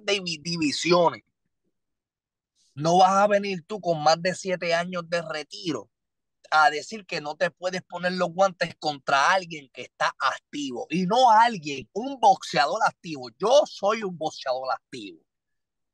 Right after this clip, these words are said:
Te guste aceptarlo,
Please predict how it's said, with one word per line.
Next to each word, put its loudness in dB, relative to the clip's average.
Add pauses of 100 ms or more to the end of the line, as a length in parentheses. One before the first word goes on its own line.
(680)
Te 2
guste -4
aceptarlo, 0